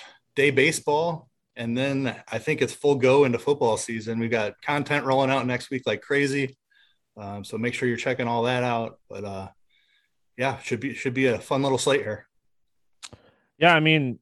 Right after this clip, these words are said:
Speaker 2: you know, football starts Thursday. I know I will be spending my afternoon tomorrow looking at the Thursday game and, you know, working on expert survey. I'm on expert survey for showdown slates this season.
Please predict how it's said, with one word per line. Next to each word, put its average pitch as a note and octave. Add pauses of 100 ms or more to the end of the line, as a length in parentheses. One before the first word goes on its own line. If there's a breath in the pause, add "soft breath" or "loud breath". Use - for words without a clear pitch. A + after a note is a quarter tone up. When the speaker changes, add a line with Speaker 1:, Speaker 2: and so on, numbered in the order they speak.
Speaker 2:
you C3+
know, G#2+
football A#2+
starts B2
Thursday. B2 (880 soft breath)
I C#3
know D3+
I C3+
will C3+ (120)
be C3+
spending D3
my C3+
afternoon C3+
tomorrow C3
looking C#3
at B2+
the A#2
Thursday C3
game C3+ (200)
and, A2+
you A2+
know, G#2+
working A2+
on A2+
expert A2+
survey. A#2+
I'm A2
on A2+
expert A2+
survey A#2
for A2
showdown A#2
slates A2+
this A2+
season. A2+